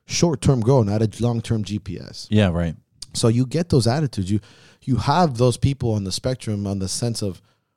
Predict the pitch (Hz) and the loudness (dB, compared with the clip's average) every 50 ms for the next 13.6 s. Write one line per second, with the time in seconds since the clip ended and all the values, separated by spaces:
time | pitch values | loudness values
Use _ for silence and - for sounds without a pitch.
0 | _ _ - 117 110 98 - - 104 120 131 139 135 131 131 131 127 123 107 - | _ _ 0 2 2 2 2 2 4 4 6 6 6 6 6 6 4 4 2 0
1 | - - - - - - 120 - - - 123 131 139 143 127 110 101 85 92 104 | -4 -8 -8 -12 -8 -8 -6 -6 -4 -2 -2 0 0 2 2 0 0 0 0 0
2 | 120 127 123 127 123 120 123 123 120 120 120 113 - 127 117 95 - 110 117 123 | 0 2 2 2 2 2 2 4 4 2 2 0 0 -2 -2 -2 0 0 2 2
3 | 123 123 117 117 117 113 117 - - 131 113 - - 120 113 107 107 110 98 98 | 2 2 2 2 2 2 2 2 2 2 2 0 0 0 2 2 2 0 0 0
4 | 113 110 104 98 - - 131 131 131 131 131 - - - - - _ _ - 120 | -2 -2 -2 -2 -4 -2 0 2 2 0 0 -2 -8 -16 -20 -20 _ _ -6 -6
5 | 107 104 - - 117 117 - - 117 107 104 92 85 - - 110 110 - - - | -6 -2 0 0 0 0 -2 -4 -4 -4 -4 -4 -4 -4 -4 -4 -4 -4 -6 -6
6 | - - 135 - - 120 113 104 110 110 117 120 120 - - 123 107 104 104 107 | -4 -4 -2 -2 0 -2 0 2 2 2 2 2 0 -2 -4 -4 -4 -2 0 2
7 | 110 110 110 - - 117 120 110 117 110 101 110 110 101 107 107 104 - - 131 | 2 2 0 0 0 0 2 2 2 2 2 2 2 2 2 0 -2 -4 -4 -6
8 | 123 110 98 - _ _ _ _ _ _ _ - 107 104 98 120 120 135 143 139 | -6 -6 -6 -10 _ _ _ _ _ _ _ -8 -8 -4 0 0 2 4 4 2
9 | 131 - - 110 101 104 117 123 113 107 110 110 101 110 - 104 - - - 127 | 2 2 0 0 2 4 4 2 4 4 4 2 2 0 -2 -4 -6 -4 -2 0
10 | 120 110 104 98 87 - - - 170 165 151 135 123 113 - _ 110 101 101 101 | 0 2 2 0 -2 -2 0 0 2 2 2 2 0 -2 -4 _ -6 -4 -2 -2
11 | 98 92 95 - - _ _ - 110 - 107 104 107 117 113 113 110 104 - - | -2 -4 -6 -12 -20 _ _ -20 -8 -2 0 0 2 2 2 2 0 0 0 0
12 | 101 90 - - - 117 113 113 113 104 101 95 92 90 90 90 87 - 131 127 | 0 2 2 2 2 4 4 2 2 0 0 -2 -2 -4 -4 -6 -6 -6 -6 -4
13 | 139 131 110 98 - - 98 90 - - 90 87 | -2 -2 -2 -2 -4 -4 -4 -6 -6 -6 -8 -8